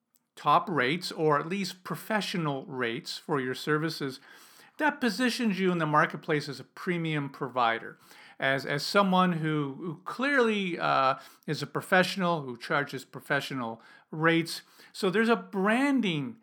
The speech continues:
thing to this that's important. Now, this assumes, of course, that your fixed prices are at a professional level. If your fixed prices are cheap prices, well, then the opposite happens and <laughs> you position yourself as a cheap provider, and you don't want to do that.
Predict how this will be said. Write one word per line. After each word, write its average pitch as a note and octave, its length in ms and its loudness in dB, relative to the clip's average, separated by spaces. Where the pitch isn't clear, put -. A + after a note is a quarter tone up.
thing D3+ 360 -2
to C#3+ 140 -2
this A#2 360 -6
that's C3+ 240 -4
important. C#3+ 580 -2
Now, F#3+ 80 0
this A3+ 200 4
assumes, A#3+ 420 4
of D#3 100 0
course, D3 340 2
that C3+ 220 0
your C3 160 -6
fixed - 360 -2
prices C#3+ 600 2
are A#2+ 380 2
at C#3+ 160 4
a C3+ 60 -4
professional C3+ 560 -2
level. E3 340 2
If C3 80 -10
your G3+ 120 0
fixed - 340 -2
prices D#3 400 4
are A#2 80 0
cheap - 380 -4
prices, D3 520 2
well, F3 580 6
then E3 160 -2
the D#3+ 100 0
opposite D3 460 2
happens B2 460 0
and C#3+ 140 -2
<laughs> - 0 -
you D#3+ 80 0
position F3+ 580 -2
yourself D3 420 2
as C#3 120 -2
a C#3 100 -2
cheap A#3+ 420 -4
provider, C3+ 460 4
and A#2+ 120 -6
you B2+ 60 -10
don't D#3+ 140 0
want C#3+ 140 2
to B2+ 60 0
do B2 180 -4
that. B2+ 320 0